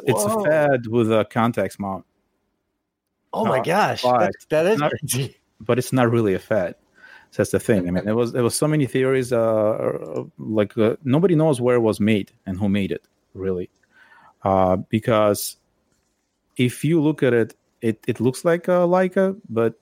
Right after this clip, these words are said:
Speaker 1: it's not really. <laughs> It looks like a Fed, but not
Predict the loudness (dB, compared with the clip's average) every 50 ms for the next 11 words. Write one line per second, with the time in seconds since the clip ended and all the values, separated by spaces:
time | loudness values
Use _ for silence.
0 | -16 -16 -16 -16 -16 -20 -20 _ _ _ _ _ _ _ _ -2 0 2 2 2
1 | 0 0 -4 -2 0 2 2 2 2 2 2 2 0 -2 -6 _ _ _ _ _
2 | -2 0 0 -2 -4 -4 -10 -12 -8 -2 0 2 2 2 0 2 0 0 2 2
3 | 0 0 0 0 2 2 2 2 0 0 -2 0 0 0 0